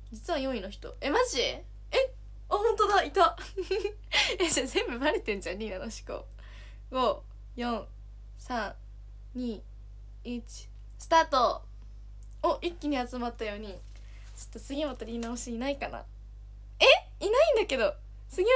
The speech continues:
本リーナ推しいないんだけど。え？なんで？なんで？あ、一人いたわ。一人。なんかリーナの、こんななんか組長みたいなポーズの人いたわ。大富豪を目指そう。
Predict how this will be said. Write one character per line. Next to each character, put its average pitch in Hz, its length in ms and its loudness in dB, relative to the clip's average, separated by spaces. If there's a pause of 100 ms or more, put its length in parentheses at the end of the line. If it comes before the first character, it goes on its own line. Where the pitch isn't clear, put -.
(100)
本 370 60 6
リ 294 60 0
ー 285 240 -4
ナ 339 60 0
推 370 40 -4
し - 220 -6
い 277 60 -6
な 285 80 -6
い 392 120 -6
ん 311 60 -6
だ 240 100 -4
け - 120 -6
ど。 - 80 -8
え？ - 40 -10 (840)
な 466 140 4
ん 403 80 4
で？ - 280 2 (680)
な 415 80 -6
ん 330 60 -4
で？ 233 260 -6 (800)
あ、 370 160 10
一 285 80 -8 (120)
人 403 140 10
い - 40 -2
た 349 100 8
わ。 247 200 6
一 381 220 2
人。 269 260 2
な 262 120 -2
ん 247 80 -2
か 233 100 0
リ 254 80 -4
ー 262 40 -2
ナ 233 100 0
の、 202 200 -2 (1040)
こ 254 80 -12
ん 233 60 -10
な 226 80 -10
な 226 100 -8
ん 220 80 -10
か 233 80 -12
組 254 280 -6
長 226 160 -4
み 262 80 -8
た 113 100 -4
い - 20 -6
な - 120 -10 (320)
ポ 269 120 -2
ー 254 40 2
ズ 226 100 -4
の 220 80 -2
人 220 160 -6
い 208 100 -2
た 269 140 -2
わ。 - 180 -2 (1800)
大 294 160 -6
富 403 140 -6
豪 392 120 0
を 285 60 -2
目 240 120 -6
指 269 160 -6
そ 311 360 -4
う。 - 40 -16